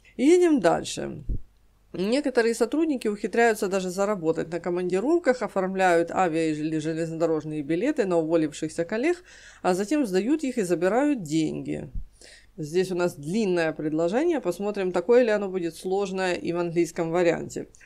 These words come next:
Э, значит, здесь проблема будет с «ухитряются». Как его перевести вообще? Э, здесь нужно хитрить, опять же, ухитряться, потому что в английском так вот дословно не получится.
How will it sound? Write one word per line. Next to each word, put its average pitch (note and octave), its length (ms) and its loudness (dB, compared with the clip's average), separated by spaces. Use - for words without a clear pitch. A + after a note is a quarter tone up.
Э, F#3+ 160 2
значит, A#3+ 380 4
здесь B3+ 360 4
проблема C4+ 480 4
будет C4+ 300 0
с - 60 -4
«ухитряются». A3+ 760 4
Как A3 220 -2
его A3+ 160 0
перевести G#3+ 600 -4
вообще? C3 540 -8
Э, D3+ 520 -2
здесь F3 300 0
нужно D4 260 4
хитрить, C4+ 500 6
опять C4 320 4
же, C#4 160 2
ухитряться, G#3 680 2
потому G#3 340 -4
что F#3+ 460 -2
в E3 120 -8
английском A3+ 760 -2
так G#3+ 220 -2
вот G3+ 180 -4
дословно A3+ 460 0
не A3+ 160 -6
получится. A#3+ 840 0